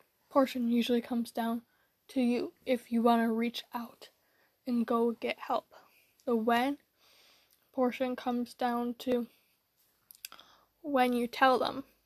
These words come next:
When is the appropriate time to act on telling them? Will you have to wait three weeks to get into a doctor or a psychiatrist's office?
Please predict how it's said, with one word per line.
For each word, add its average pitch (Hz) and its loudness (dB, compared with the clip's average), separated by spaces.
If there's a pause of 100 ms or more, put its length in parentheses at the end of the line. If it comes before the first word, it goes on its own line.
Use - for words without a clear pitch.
(840)
When 262 0
is 247 2
the 254 6
appropriate 240 0
time 240 -6
to - -4
act 262 -2 (540)
on 262 0 (400)
telling 233 2
them? - -8 (1700)
Will 247 4
you 233 8
have 226 0
to 233 4
wait 233 4
three 240 -2
weeks 240 2
to 254 0
get 220 2
into 220 0
a 220 4
doctor 220 0
or 233 2
a 220 2
psychiatrist's 226 -2 (100)
office? 240 0